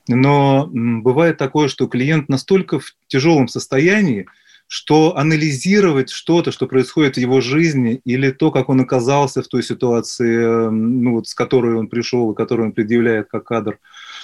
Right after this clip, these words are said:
ну, просто невозможно. Это еще больше его может разбить. И какой-то в, там в тему какая-то удачная шутка или какой-то там анекдот может немножко способствовать и разряжению обстановки,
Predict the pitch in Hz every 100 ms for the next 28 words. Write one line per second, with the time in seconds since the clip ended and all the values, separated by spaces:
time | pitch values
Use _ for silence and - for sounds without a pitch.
0 | - _ 135 135 139 160 196 160 135 131
1 | 131 139 110 107 117 - 147 170 185 165
2 | 143 127 107 101 113 120 120 92 - _
3 | - _ _ - 117 123 139 135 139 165
4 | 175 165 139 120 107 107 - - 123 120
5 | - 143 156 131 123 139 131 - 113 123
6 | 131 120 113 - 135 143 - 110 107 113
7 | 135 143 - 117 117 117 117 113 165 165
8 | 127 156 151 131 135 165 - 127 127 135
9 | 147 - 107 147 156 139 139 135 143 127
10 | 120 - 120 113 107 - 107